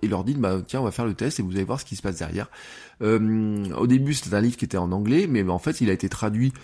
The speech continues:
euh, dans... En tout cas, le livre a été traduit en deux mille dix-neuf, hein, et en mars deux mille dix-neuf, je crois, il est sorti en version française. Donc, euh, peut-être vous avez vu passer ce test par le passé dans une version anglaise,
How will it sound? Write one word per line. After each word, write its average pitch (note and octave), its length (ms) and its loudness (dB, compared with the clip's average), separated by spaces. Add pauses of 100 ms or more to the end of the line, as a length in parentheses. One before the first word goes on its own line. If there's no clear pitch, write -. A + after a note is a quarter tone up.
(260)
euh, G2+ 360 4
dans... F#2+ 640 2
En G2+ 160 0
tout C3 120 -6
cas, D#3 140 4
le B2+ 80 6
livre B2+ 240 4
a - 20 6
été - 120 0
traduit A2 340 0
en F#2 400 0
deux G2+ 160 2
mille B2+ 140 4
dix-neuf, G#2 420 0
hein, A2+ 60 -2
et A2 80 -2
en E2+ 80 0
mars G#2+ 240 -2
deux G2 60 -2
mille G2 100 -2
dix-neuf, F#2 280 -4
je B2 80 -4
crois, - 180 -2
il C3 60 2
est A#2+ 40 0
sorti G2+ 260 -4
en F#2 40 -2
version F#2+ 220 -4
française. D3 380 -2
Donc, A#2+ 200 0
euh, G2+ 100 2 (360)
peut-être C#3 300 4
vous A#2+ 160 4
avez A#2 120 6
vu A#2 120 2
passer A#2 260 -2
ce A2 120 0
test B2 320 -2
par F#2 120 -4
le F#2 60 -4
passé A#2 360 0
dans G2 140 -2
une F#2+ 140 -2
version F#2+ 480 -2
anglaise, G#2+ 440 2